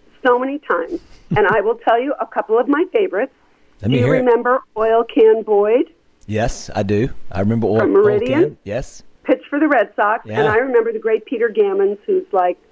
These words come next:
Speaker 1: he's the Mount Rushmore of baseball reporters.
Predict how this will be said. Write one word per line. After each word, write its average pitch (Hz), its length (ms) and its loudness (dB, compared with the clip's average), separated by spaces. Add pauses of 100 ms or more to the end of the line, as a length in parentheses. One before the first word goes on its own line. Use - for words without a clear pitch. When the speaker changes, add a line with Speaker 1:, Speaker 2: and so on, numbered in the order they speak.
(160)
Speaker 1:
he's 247 220 0
the 220 60 0
Mount 190 260 -2
Rushmore 175 540 -2
of 151 80 -8 (400)
baseball 175 560 -2 (260)
reporters. 175 480 -2